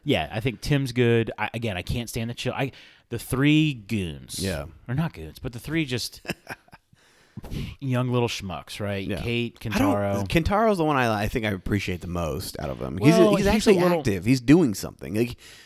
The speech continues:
Speaker 2: he, he saved them in the last
Speaker 1: That's
Speaker 2: two
Speaker 1: right.
Speaker 2: episodes.
Speaker 1: That's right.
Speaker 2: Right?
Speaker 1: Yeah,
Speaker 2: <laughs>
Speaker 1: yeah.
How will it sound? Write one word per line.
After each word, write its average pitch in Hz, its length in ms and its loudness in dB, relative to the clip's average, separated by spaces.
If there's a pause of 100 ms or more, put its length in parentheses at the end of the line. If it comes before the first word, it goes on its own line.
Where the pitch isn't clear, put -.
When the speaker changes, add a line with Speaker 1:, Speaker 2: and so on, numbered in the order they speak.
(100)
Speaker 2:
he, 147 260 6
he 120 160 0
saved 147 400 4
them 104 480 2
in 107 60 0
the 113 80 8
last 117 320 4
Speaker 1:
That's 107 80 -2
Speaker 2:
two 156 120 10
Speaker 1:
right. 120 100 8
Speaker 2:
episodes. 90 400 -4
Speaker 1:
That's 101 160 -8
right. 80 200 -10 (140)
Speaker 2:
Right? 117 300 2 (420)
Speaker 1:
Yeah, 90 380 -4
Speaker 2:
<laughs> - 100 2
Speaker 1:
yeah. 92 240 2